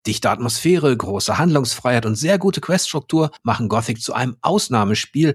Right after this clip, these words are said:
das weltweit neue Maßstäbe in Sachen Rollenspiel setzt. Wenn ich in eine Welt eintauchen kann, alles um mich herum vergesse und fasziniert auf den Monitor starre, sind das die typischen Anzeichen für ein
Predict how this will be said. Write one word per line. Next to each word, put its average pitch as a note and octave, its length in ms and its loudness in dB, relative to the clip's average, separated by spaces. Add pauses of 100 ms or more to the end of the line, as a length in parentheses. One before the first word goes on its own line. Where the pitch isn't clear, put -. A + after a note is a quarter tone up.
das A2 280 -4
weltweit D#3 600 0
neue D3+ 400 2
Maßstäbe C3 640 0
in C3 140 0
Sachen G2+ 300 -2
Rollenspiel G2+ 580 -4
setzt. - 460 -6
Wenn F#3 120 2
ich G#3 120 2
in D#3 100 2
eine B2+ 260 0
Welt F#3+ 300 0
eintauchen B2+ 460 2
kann, C3+ 240 -2 (100)
alles F3 300 0
um D3 160 2
mich C#3+ 140 2
herum C#3 240 2
vergesse C3 420 0
und G#2+ 120 -4
fasziniert D#3+ 680 0
auf B2 140 -2
den A2+ 120 -2
Monitor A2 400 0
starre, G#2+ 480 -2 (300)
sind G2 200 -6
das D3 160 0
die - 160 -8
typischen D#3 380 -2
Anzeichen G#2+ 540 -2
für - 240 -4
ein C3+ 100 -4